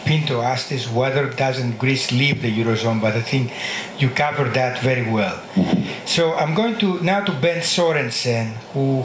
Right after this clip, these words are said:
Speaker 1: has studied, uh, Europe and European debt a bit. And he says, "Economists, uh, have several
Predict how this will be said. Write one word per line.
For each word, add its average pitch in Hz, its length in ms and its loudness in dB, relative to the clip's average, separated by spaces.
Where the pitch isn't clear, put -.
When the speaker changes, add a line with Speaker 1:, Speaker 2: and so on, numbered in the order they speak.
Speaker 1:
has 127 140 2
studied, 139 580 0
uh, - 40 -2
Europe 139 680 2
and 120 180 -2
European 139 580 0
debt 135 320 0
a 113 60 -8
bit. 113 360 -2
And 170 460 0
he 180 160 4
says, 202 340 0
"Economists, 233 640 0
uh, 208 140 2
have 190 160 2
several 185 640 0